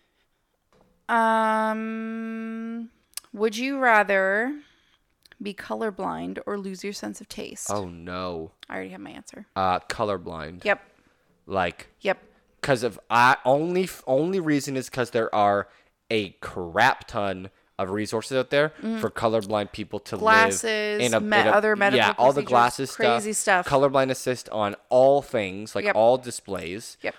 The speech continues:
Speaker 2: There's, there's so much more for
Speaker 1: Yep.
Speaker 2: you, although you're gonna live in this world that's not the same as pe-, a person who's not colorblind. You also, like, you're just, you get used to that. That's just your
Speaker 1: And
Speaker 2: thing.
Speaker 1: that's the thing, too, is, like, you can then appreciate the world from a different perspective compared to somebody else.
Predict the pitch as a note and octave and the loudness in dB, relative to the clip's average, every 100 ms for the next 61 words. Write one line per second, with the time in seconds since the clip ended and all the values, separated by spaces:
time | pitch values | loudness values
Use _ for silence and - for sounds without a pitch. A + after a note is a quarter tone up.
0 | _ - A#2 G#2+ - A2 G2+ - - B2+ | _ 0 2 2 -2 -6 -6 -2 0 2
1 | B2 B2 B2 A2 A2+ - A2 G#2+ A2+ D3 | 2 -2 -4 -4 -4 -4 -2 0 -2 -2
2 | D#3 B2 A#2+ A#2 G#2+ A2+ G#2 G#2+ A#2 G#2 | 0 4 4 2 -2 -2 -2 0 0 -2
3 | G2+ - A#2 A2+ A2 - - _ - G2+ | -10 -4 -2 -2 -4 -12 -20 _ -8 -4
4 | G2 - A2 A2 A2 - G#2+ G#2+ G2 F#2 | -4 -4 -4 -4 -4 -6 -6 -4 -6 -8
5 | - A2+ G#2 G2 G2+ G#2 F#2+ G2 G2+ C#3 | -10 -10 -8 -8 -8 -10 -8 -8 -4 -2
6 | C#3 D#3+ F3+ - _ _ _ A#2+ G2+ B2+ | 0 -2 -4 -20 _ _ _ -14 -6 -4
7 | - A#2 C3+ - F#3 F3 D3 B2 _ _ | 2 4 4 0 -2 -2 -6 -10 _ _
8 | _ _ _ _ - - B2+ A2+ B2+ C#3 | _ _ _ _ -14 -2 0 0 0 -2
9 | - B2+ C#3+ C3 B2 - F#2+ E2+ - _ | -6 -4 -2 0 -2 -4 -6 -6 -12 _
10 | - A#2+ C#3 - C4 C#4 C#4 C#4 C#4+ C4 | -4 -2 -4 0 2 4 2 -2 -4 -4
11 | - C4 A#3 A#3 A3 A3+ A#3+ A#3 A3+ - | -4 -4 -4 -4 -6 -6 -4 -4 -8 -14
12 | G3 - A#3 A3 G#3 G#3 D#3 F#3+ - G#3+ | -18 -12 -6 -4 -4 -4 -10 -10 -10 -8
13 | - G#3 G3 G3 G3 G3 F3+ F#3 G3 F#3 | -8 -6 -6 -6 -8 -12 -10 -12 -12 -12
14 | - F3+ - F#3 - G#3 G#3 - A3 A#3 | -12 -12 -8 -8 -8 -12 -14 -14 -12 -10
15 | A3+ - A#3 A#3 A#3+ C4+ - | -10 -12 -10 -6 -6 -6 -10